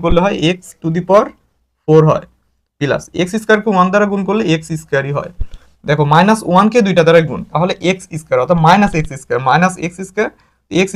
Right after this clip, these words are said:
স্কয়ার লাইনে এক্স স্কয়ার দিব। তারপর দেখো, ওয়ান আর ওয়ান যোগ করলে কি হবে? ওয়ানই হবে, প্লাস মাইনাসে মাইনাস, মাইনাস ওয়ান।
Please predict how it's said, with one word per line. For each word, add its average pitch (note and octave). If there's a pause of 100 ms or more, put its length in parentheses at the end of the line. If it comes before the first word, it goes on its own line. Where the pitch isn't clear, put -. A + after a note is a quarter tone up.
স্কয়ার G3+ (100)
লাইনে F#3 (100)
এক্স D#3+ (120)
স্কয়ার A2 (100)
দিব। - (1200)
তারপর C3+
দেখো, F3+
ওয়ান G3
আর A3+
ওয়ান G#3+
যোগ G#3
করলে G3+
কি G#3
হবে? G#3+
ওয়ানই F3+
হবে, B2 (100)
প্লাস F3
মাইনাসে F3+ (100)
মাইনাস, C3 (160)
মাইনাস D#3 (140)
ওয়ান। A#2+